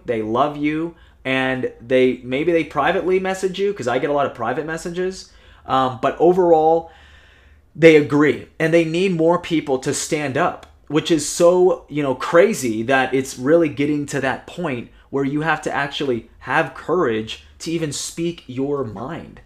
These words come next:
It's unbelievable. Here's my second key point. There is a counterculture that is occurring right now that is pushing people towards being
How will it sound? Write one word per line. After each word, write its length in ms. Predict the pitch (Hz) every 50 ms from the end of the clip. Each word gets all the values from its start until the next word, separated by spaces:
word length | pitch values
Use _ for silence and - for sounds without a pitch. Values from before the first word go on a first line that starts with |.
| - - -
It's 220 | 151 143 - -
unbelievable. 1080 | - 151 151 151 151 151 - - - - 123 127 127 123 127 123 113 113 101 - - - - - - - - - - - - -
Here's 140 | 170 185
my 100 | 226 202
second 360 | 170 - - 160 156 - - -
key 140 | - 151
point. 320 | 131 - 123 117 117 - - - _ _ _ _ _ _ _ _ _ _ _ _ _ _ _ _ _ _ _ _ _ - - - - - - -
There 180 | 135 165 185 185
is 120 | 190 185
a 140 | 185 170 170
counterculture 1120 | - - 160 156 151 214 254 269 277 277 - - 170 135 117 - - 113 104 98 110 - -
that 140 | 135 135
is 120 | 139 135 127
occurring 560 | 131 - - 165 156 156 151 143 127 110 110
right 240 | 117 131 156 180 151
now 420 | 170 170 143 98 90 95 104 117 - - - - - - -
that 160 | 147 156 170
is 100 | 165 165
pushing 520 | - - - 190 208 214 - 220 208 202
people 480 | 196 - 185 175 170 - 165 165 165 -
towards 600 | - - - - 170 175 185 190 190 196 - -
being 840 | - - 127 - - 180 214 214 170 127 117 117 120 135 160 170